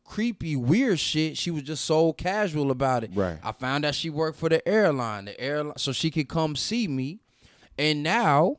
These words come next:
Speaker 2: And she fuck with him.
Speaker 1: you know, and she just fucked with him. Now, he didn't try to, well, I don't know if he fucked her or anything, but, like,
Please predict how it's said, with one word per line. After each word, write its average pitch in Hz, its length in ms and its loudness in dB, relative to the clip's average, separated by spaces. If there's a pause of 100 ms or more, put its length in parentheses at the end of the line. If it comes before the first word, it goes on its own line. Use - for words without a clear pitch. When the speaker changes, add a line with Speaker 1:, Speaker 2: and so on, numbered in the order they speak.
Speaker 2:
And 95 140 -6
she - 160 -6
fuck 214 340 -2
with 87 160 0
him. 80 100 -16 (180)
Speaker 1:
you 151 220 -2
know, 170 180 6
and 160 300 2
she 226 160 0
just 208 240 0
fucked 185 280 0
with 180 160 0
him. 196 300 -4 (140)
Now, 160 140 2
he 202 140 6
didn't 240 200 2
try 185 180 2
to, 151 100 4
well, 95 240 -6
I 107 60 -6
don't 95 100 -10
know 87 80 -10
if 82 80 -12
he 90 120 -14 (120)
fucked 107 280 -6
her 85 160 -10
or 95 100 -12
anything, 101 340 -6
but, 143 120 4
like, 143 180 2